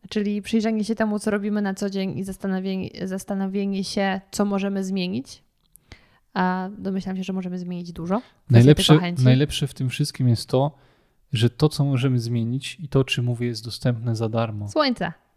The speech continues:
Speaker 2: Słońce.
Speaker 1: Dobrze, to powiem tak. Teraz masz chwilę na autopromocję, czyli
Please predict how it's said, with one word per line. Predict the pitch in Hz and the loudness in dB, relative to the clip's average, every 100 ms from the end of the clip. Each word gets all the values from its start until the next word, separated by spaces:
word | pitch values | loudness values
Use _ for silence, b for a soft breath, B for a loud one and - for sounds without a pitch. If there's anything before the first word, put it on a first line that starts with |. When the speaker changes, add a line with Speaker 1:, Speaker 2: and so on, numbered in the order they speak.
| _ - | _ -18
Speaker 2:
Słońce. | - 127 113 107 135 135 _ _ _ _ _ _ _ _ _ _ _ _ _ _ _ _ - - b b b b b | 0 4 4 2 -8 -12 _ _ _ _ _ _ _ _ _ _ _ _ _ _ _ _ -20 -18 b b b b b
Speaker 1:
Dobrze, | 330 311 254 - _ _ | 4 6 4 0 _ _
to | 302 | 0
powiem | 320 320 277 | 4 4 2
tak. | 165 - - - - _ _ - | -2 -4 -14 -14 -14 _ _ 2
Teraz | 294 294 262 | 4 4 0
masz | 262 240 | -2 -2
chwilę | - - 277 254 | -6 -4 0 2
na | 233 220 208 | 2 2 0
autopromocję, | - 226 214 214 202 185 254 | 0 -2 -2 0 -2 0 -2
czyli | - 247 170 | 4 4 2